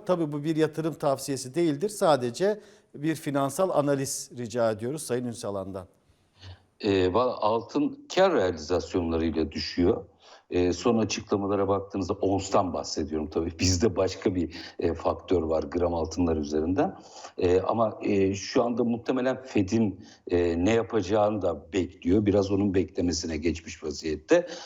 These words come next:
Speaker 2: E, doların, e, dünya ortalamasında, e, değer, yeterince değer kazanmayacağı zaten raporlara yansımış vaziyette.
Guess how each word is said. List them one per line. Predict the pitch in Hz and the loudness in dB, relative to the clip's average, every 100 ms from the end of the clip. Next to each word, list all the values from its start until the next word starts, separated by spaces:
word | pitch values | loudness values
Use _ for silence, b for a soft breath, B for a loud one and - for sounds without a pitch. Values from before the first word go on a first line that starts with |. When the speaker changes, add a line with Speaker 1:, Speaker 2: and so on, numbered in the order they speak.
| B B - | B B 0
Speaker 2:
E, | 180 - 92 - _ - _ _ _ | 2 2 -2 -14 _ -20 _ _ _
doların, | 104 117 180 202 202 175 - - | 2 4 4 2 0 -2 -4 0
e, | 101 104 104 90 | 2 4 2 2
dünya | 85 104 131 | 2 6 6
ortalamasında, | 175 160 160 147 143 143 - 151 151 170 B B B - | 6 4 4 2 2 -2 0 2 4 2 B B B -2
e, | 92 87 | 0 2
değer, | 92 107 143 147 - - _ _ - - | 2 2 0 -2 -12 -20 _ _ -20 -2
yeterince | - - 143 160 127 | 0 2 2 2 2
değer | 123 131 | 2 0
kazanmayacağı | 135 123 143 135 110 107 139 | -2 -2 0 0 -2 0 0
zaten | 113 107 - 113 | 2 2 2 2
raporlara | 107 110 107 110 123 | 0 0 0 2 2
yansımış | 104 101 110 104 - | 0 0 0 2 0
vaziyette. | 76 80 78 - 139 | -2 -2 -6 -2 -2